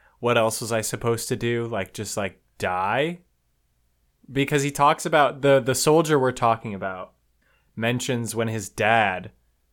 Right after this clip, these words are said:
came back from fishing and, like, saw how crazy the city had become, he just, like, noped out.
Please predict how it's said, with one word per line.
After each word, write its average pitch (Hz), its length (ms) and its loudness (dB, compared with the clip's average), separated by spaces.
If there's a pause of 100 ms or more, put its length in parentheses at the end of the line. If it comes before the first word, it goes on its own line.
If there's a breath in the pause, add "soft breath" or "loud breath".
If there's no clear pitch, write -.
(140)
came 120 280 -2
back 110 320 2
from 101 220 -6
fishing 90 680 -8 (460)
and, 107 140 -6
like, 92 200 -6
saw 107 640 2
how 117 200 2
crazy 101 540 -4
the 104 140 -2
city 110 300 -6
had 120 140 -2
become, 135 580 -2 (220 soft breath)
he - 180 -4
just, 123 200 -2
like, 104 160 -2
noped 104 540 -4
out. 82 340 -10